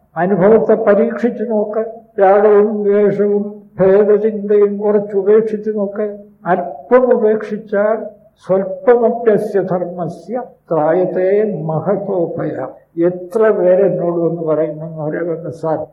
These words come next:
പണ്ട് എനിക്ക് വലിയ ദേഷ്യമായിരുന്നു." ഇത് ബ്രഹ്മനിഷ്ഠയൊന്നുമല്ല, പണ്ട് വീട്ടിൽ വലിയ ദേഷ്യമായിരുന്നു,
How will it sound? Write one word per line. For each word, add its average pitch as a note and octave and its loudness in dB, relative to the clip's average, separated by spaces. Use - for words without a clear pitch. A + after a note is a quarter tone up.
പണ്ട് E3 -8
എനിക്ക് F3+ -6
വലിയ F3+ -4
ദേഷ്യമായിരുന്നു." F#3+ -2
ഇത് - -6
ബ്രഹ്മനിഷ്ഠയൊന്നുമല്ല, A3 2
പണ്ട് G3+ 2
വീട്ടിൽ A3 -2
വലിയ A3+ 2
ദേഷ്യമായിരുന്നു, G#3 2